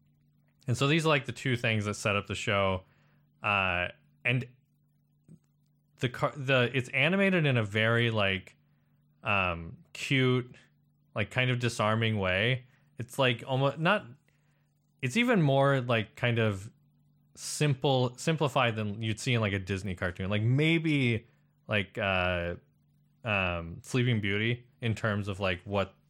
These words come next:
what this would look like, or, um, yeah, Sleeping Beauty, I think, would be on there with its, like, super simple,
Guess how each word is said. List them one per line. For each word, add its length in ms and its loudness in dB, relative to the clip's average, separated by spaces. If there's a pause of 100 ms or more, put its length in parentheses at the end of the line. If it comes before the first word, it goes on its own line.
(400)
what 180 -2
this 180 -4
would 120 -4
look 200 -6
like, 280 0
or, 680 0
um, 480 -4 (800)
yeah, 140 0
Sleeping 320 0
Beauty, 240 0
I 60 -4
think, 180 -4
would 120 -6
be 200 -4
on 220 -2
there 180 -6
with 160 -6
its, 160 -4
like, 120 -2
super 320 -4
simple, 640 -2